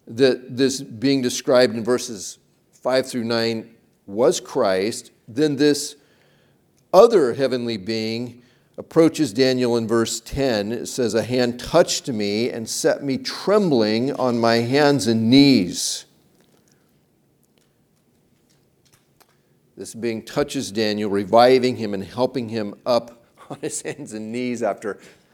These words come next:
he had passed out. Now, if this being described in five through nine was an angel rather than Christ, then this may be the same angel. In either case,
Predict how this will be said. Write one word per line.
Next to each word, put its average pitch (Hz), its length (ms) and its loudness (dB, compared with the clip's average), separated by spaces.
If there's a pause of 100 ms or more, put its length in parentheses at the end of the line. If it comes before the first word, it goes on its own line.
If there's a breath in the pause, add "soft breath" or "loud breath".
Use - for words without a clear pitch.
(540 soft breath)
he 117 120 -4
had 110 220 0
passed 117 440 2
out. 120 340 2
Now, 120 240 -6
if 131 220 -4 (320 soft breath)
this 135 240 0
being 143 320 2
described 135 560 2
in 123 280 -2
five 143 300 2
through 139 120 -4
nine 127 400 0
was 120 320 0
an 117 180 -6
angel 131 500 2
rather 139 400 6
than 117 200 -4
Christ, 107 440 -4
then 120 120 -10
this 127 280 -6 (220)
may 131 540 -4
be 123 480 -6
the 139 180 -8
same 151 540 -4 (580)
angel. 95 600 -6 (520 soft breath)
In 180 140 4
either 233 220 6
case, 156 460 2